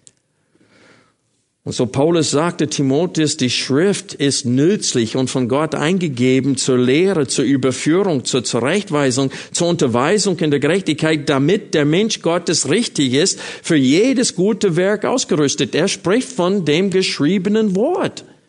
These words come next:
von der Schrift. Und ich sage euch, jede Ortsgemeinde, wo das Wort nicht regelmäßig ausgelegt und verkündigt wird,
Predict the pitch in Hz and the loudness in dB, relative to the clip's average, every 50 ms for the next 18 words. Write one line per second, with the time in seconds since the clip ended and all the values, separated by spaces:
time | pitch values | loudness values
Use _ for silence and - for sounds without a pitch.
0 | _ _ _ _ - 151 151 170 202 185 - - 247 311 370 370 - - - - | _ _ _ _ 0 0 2 2 2 2 0 0 2 2 0 0 -2 -6 -12 -20
1 | - _ _ _ _ _ _ _ _ _ _ _ _ _ _ _ _ _ _ _ | -20 _ _ _ _ _ _ _ _ _ _ _ _ _ _ _ _ _ _ _
2 | _ _ _ _ _ _ _ _ _ _ _ _ _ _ _ _ _ _ - 120 | _ _ _ _ _ _ _ _ _ _ _ _ _ _ _ _ _ _ -2 -2
3 | 131 123 113 123 147 165 160 143 110 110 110 101 - - 107 135 165 190 202 120 | 0 0 0 0 0 0 2 2 2 2 0 0 0 0 0 2 2 2 2 0
4 | 147 117 - - - 123 117 113 117 117 120 117 113 104 107 101 101 127 131 127 | 0 -2 -2 -2 -4 -2 0 0 0 0 0 0 0 0 0 0 0 -2 -2 -4
5 | - 113 120 123 127 131 127 - - 107 113 135 147 - - 107 107 113 131 143 | -4 -4 -2 0 0 0 -2 -2 -2 -2 -2 -2 -2 -4 -4 -4 -2 0 0 0
6 | 156 147 135 127 127 131 127 - - 131 123 - - 120 131 143 - - 120 120 | 0 0 0 2 0 0 0 -2 -2 -4 -4 -2 0 0 0 0 -2 -2 0 0
7 | 120 120 - 117 104 - - 101 - - 139 135 110 98 - 98 95 98 - | 0 0 0 -4 -4 -4 -4 -4 -2 -2 -2 -2 -2 -2 -2 -2 0 0 -2